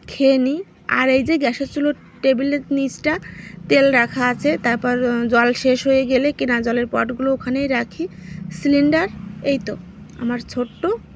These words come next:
গ্রামের ভাঙাচোরা রান্নাঘর। কেমন লাগলো তোমাদের অবশ্যই কিন্তু কমেন্টে জানাতে ভুলবে না।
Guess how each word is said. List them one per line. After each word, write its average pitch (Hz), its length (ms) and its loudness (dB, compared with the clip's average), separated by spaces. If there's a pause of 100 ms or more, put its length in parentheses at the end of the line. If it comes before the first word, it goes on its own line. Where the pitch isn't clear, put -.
গ্রামের 254 440 0 (880)
ভাঙাচোরা 240 560 0
রান্নাঘর। 220 640 -2 (380)
কেমন 262 340 2
লাগলো 320 300 0
তোমাদের 302 420 -4
অবশ্যই 269 480 -4
কিন্তু 269 320 -4
কমেন্টে 247 400 -2
জানাতে 226 380 -4
ভুলবে 220 380 -2
না। 220 140 -4